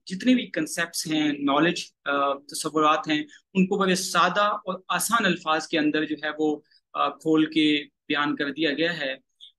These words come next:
अ, इस किताब को पढ़ के आप सीख पाएंगे कि Amazon पर winning product की research का art, उसको profitable वे में source करने का हुनर,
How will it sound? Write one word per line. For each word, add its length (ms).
अ, 240
इस 120
किताब 380
को 80
पढ़ 200
के 340
आप 260
सीख 380
पाएंगे 520
कि 260
Amazon 400
पर 340
winning 300
product 460
की 280
research 440
का 460
art, 400
उसको 640
profitable 680
वे 180
में 220
source 440
करने 360
का 340
हुनर, 380